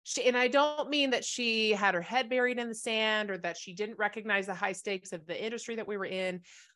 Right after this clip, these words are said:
But for Jen, we would walk into a hospital and where some people might, like, you know, kind of scoot the other co-, competitors', uh, brochures aside and put theirs in front or, like,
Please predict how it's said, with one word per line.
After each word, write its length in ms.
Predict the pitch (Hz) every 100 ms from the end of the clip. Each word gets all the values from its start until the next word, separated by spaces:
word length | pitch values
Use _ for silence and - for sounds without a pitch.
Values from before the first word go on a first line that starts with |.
| _
But 180 | 233 214
for 160 | 226 214
Jen, 760 | - 302 311 208 175 175 180 - _ _ _ _
we 160 | 254 311
would 160 | 349
walk 280 | 294 269 269
into 220 | 285 254
a 60 | 226
hospital 920 | 202 254 247 - 165 160 147 196 233 _ _
and 220 | 233 240
where 240 | 233 226 214
some 400 | - 277 294 311
people 480 | 262 220 214 208 196
might, 340 | 190 185 180 185
like, 300 | 170 165 -
you 140 | 202
know, 200 | 175 156 156
kind 220 | 202 175
of 60 | 147
scoot 540 | - - 226 220 220 196
the 160 | 190
other 320 | 196 190 180 -
co-, 220 | 208 - -
competitors', 840 | 202 190 202 202 196 185 175 - 180
uh, 240 | 175 170
brochures 600 | 175 190 185 202 190 170
aside 680 | 160 - 196 196 196 196 170
and 100 | 160
put 220 | 208 202
theirs 280 | 196 185 175
in 100 | 151 -
front 640 | 214 196 190 190 190 185
or, 140 | 190 190
like, 200 | 180